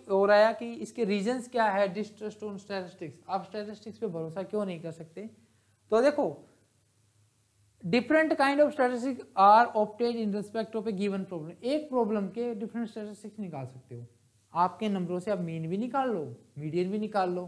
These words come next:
mode भी निकाल लो, कुछ भी निकाल लो, और सबके अपने अपने conclusion निकलेंगे। तो मतलब एक ही problem के different solution कौन सा best है ये नहीं पता लगता, तो इसलिए distrust बनता है इस पे। दूसरा, statistics can be altered, देखो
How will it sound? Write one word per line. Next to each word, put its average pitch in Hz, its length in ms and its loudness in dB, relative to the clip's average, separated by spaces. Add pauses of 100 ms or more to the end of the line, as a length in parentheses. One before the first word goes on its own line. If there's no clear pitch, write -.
(120)
mode 160 200 -4
भी 165 140 -6
निकाल 165 300 -8
लो, 151 220 -14
कुछ 233 180 -8
भी 226 80 -2
निकाल 156 340 -4
लो, 147 60 -8
और 180 180 -4
सबके 190 320 -4
अपने 185 240 -4
अपने 180 240 -12
conclusion 156 480 -10
निकलेंगे। 120 440 -16 (880)
तो 190 40 -2
मतलब 240 300 0
एक 233 200 2
ही 294 80 0
problem 247 320 -2
के 254 100 -2
different 240 360 -6
solution 240 380 -4
कौन 214 200 -4
सा 226 140 0
best 220 280 -6
है 220 80 -6
ये 196 80 -6
नहीं 170 120 -10
पता 143 220 -16
लगता, 120 420 -16 (120)
तो - 60 -16
इसलिए 202 280 -12
distrust 185 500 -10
बनता 156 300 -10
है 135 100 -8
इस 131 80 -16
पे। 139 180 -14 (840)
दूसरा, 247 440 2 (360)
statistics 254 760 0
can 233 260 4
be 247 80 2
altered, 196 540 4
देखो 185 240 -4